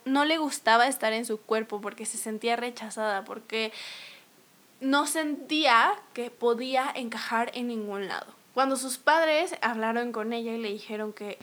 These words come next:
iba a hacer su intervención quirúrgica, ella amenazó con suicidarse, porque ella no quería ser una mujer, ella se identificaba como un hombre.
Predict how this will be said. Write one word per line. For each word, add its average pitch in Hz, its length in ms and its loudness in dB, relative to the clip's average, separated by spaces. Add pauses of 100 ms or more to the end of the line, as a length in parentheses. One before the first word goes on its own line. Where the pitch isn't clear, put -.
(120)
iba 269 140 2
a 269 40 4
hacer 262 180 -2
su 262 80 -6
intervención 226 640 -4
quirúrgica, 214 760 -6 (180)
ella 226 480 2 (200)
amenazó 233 500 2
con 254 160 -4
suicidarse, 214 640 -4 (320)
porque 240 540 2
ella 247 260 2
no 254 360 -2
quería 262 440 2
ser 220 240 -6
una 208 200 -6
mujer, - 460 -12 (220)
ella 233 260 -2
se 240 120 -6
identificaba 220 800 -2
como 208 280 -8
un 208 260 -4
hombre. 202 380 -8